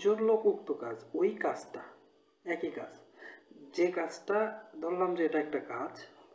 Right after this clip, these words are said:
এই কাজটা বারো জন লোকের বিশ দিন লাগে। এই কাজটা যদি বারো জন লোক করে তাহলে সময় লাগবে বিশ দিন। এখন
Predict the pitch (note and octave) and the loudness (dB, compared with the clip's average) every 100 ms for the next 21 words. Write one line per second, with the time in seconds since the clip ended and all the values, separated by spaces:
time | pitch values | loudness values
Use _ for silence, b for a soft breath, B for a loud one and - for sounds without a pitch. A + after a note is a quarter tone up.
0 | _ _ _ _ _ _ _ _ _ _ | _ _ _ _ _ _ _ _ _ _
1 | _ _ - _ _ _ b b b - | _ _ -20 _ _ _ b b b -6
2 | - F3 - C#3+ - - C3 A3 - _ | 0 0 0 -4 -4 -6 -6 -6 -14 _
3 | _ _ b b C3+ C#3+ D3+ E3+ E3 E3+ | _ _ b b -6 2 6 6 4 4
4 | F#3+ F#3 G#3 E3+ D3+ D3 - C#3+ A#2+ G#2+ | 4 6 4 4 2 0 0 0 -2 -6
5 | - - _ _ - D3+ E3 D3 - D#3+ | -12 -20 _ _ -8 -4 -2 -2 -2 -2
6 | F3 A#2 - C#3+ D3 D3 E3+ E3 - - | -2 -2 0 2 2 2 2 2 0 -2
7 | A#2+ B2+ F3 - - _ b b b _ | -6 -4 -6 -8 -20 _ b b b _
8 | _ - B2+ D3+ D3+ - C#3+ D3 C3+ C3 | _ -6 -2 0 0 0 2 2 2 0
9 | B2+ - F3 - - - - _ _ _ | -2 0 0 -2 -8 -20 -20 _ _ _
10 | _ _ _ _ _ C3 D3 C#3 - - | _ _ _ _ _ -6 -4 -2 -4 -6
11 | A#2 - - _ _ - _ _ b b | -6 -8 -20 _ _ -20 _ _ b b
12 | b b b b b _ _ _ - - | b b b b b _ _ _ -8 -6